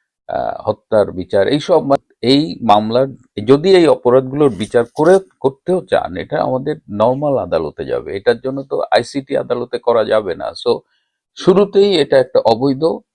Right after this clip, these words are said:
একটা অনৈতিক, আ, পদক্ষেপ এবং এর মধ্য দিয়ে যেটা ফুটে উঠেছে যে এটা আসলে একটা প্রতিশোধ নিচ্ছে আর কি। বর্তমানে জামাত যেহেতু,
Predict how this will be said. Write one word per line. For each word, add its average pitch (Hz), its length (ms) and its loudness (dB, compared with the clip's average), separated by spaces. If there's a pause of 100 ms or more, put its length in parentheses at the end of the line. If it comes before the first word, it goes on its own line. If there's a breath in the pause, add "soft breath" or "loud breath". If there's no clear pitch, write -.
(200)
একটা - 180 2 (260)
অনৈতিক, 170 680 0
আ, 76 280 -2 (100)
পদক্ষেপ 104 600 0
এবং 120 340 0
এর 147 140 0
মধ্য 160 280 0
দিয়ে 170 200 0
যেটা 156 340 4 (420)
ফুটে 156 240 0
উঠেছে 143 400 0
যে 139 120 2
এটা 135 200 2
আসলে 139 300 0
একটা 139 180 -2
প্রতিশোধ 151 800 -2
নিচ্ছে 85 340 -6
আর 76 60 -2
কি। - 140 -12
বর্তমানে 120 480 0
জামাত 117 420 2
যেহেতু, 131 400 -2